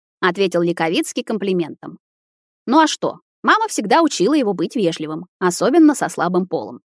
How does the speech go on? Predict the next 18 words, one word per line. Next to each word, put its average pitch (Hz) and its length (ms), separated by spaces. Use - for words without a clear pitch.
С 185 80
другой 240 240
стороны, 254 340
эту 339 240
девушку 311 420
крайне 311 400
сложно 294 380
было 180 220
назвать 180 360
слабой, 202 460
если 190 280
судить 185 380
по 175 80
уверенным 254 520
и 339 180
небрежным 185 500
взмахам 160 480
битой. 170 340